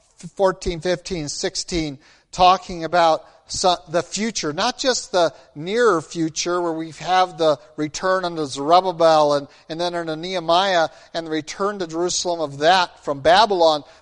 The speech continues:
but really he's talking about something much bigger than that. He's talking about something that's happening in our day, in this generation, that we have seen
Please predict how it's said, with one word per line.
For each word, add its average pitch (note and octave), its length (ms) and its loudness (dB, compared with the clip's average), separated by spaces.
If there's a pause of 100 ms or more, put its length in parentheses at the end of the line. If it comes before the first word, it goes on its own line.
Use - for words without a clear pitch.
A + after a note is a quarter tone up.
but E3+ 100 -2
really B3 280 2
he's G#3+ 100 -8
talking G#3 220 0
about E3+ 160 -2
something F3 280 -4
much D#3 180 -4 (180)
bigger A3 300 4
than D#3+ 200 -4
that. C3 260 -4 (840)
He's G3+ 120 -10
talking A3+ 240 2
about F3+ 180 0
something F#3+ 340 -2
that's D#3 160 -8
happening F3+ 600 -6 (220)
in F3 160 -6 (100)
our F#3 540 2 (1200)
day, G2+ 400 -8 (1040)
in E3+ 280 -12
this A#3+ 360 2 (120)
generation, C3 760 -4 (300)
that E3 200 0
we D4+ 260 0
have B3 160 2
seen A#3 560 -6